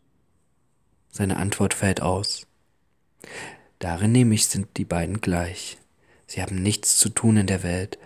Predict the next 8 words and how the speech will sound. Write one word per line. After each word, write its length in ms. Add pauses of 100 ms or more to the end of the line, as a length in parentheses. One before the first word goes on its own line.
(200)
außer 260
Sachen 380
zu 160
sehen, 520 (520)
also 120
sitzen 380
sie 180
da 400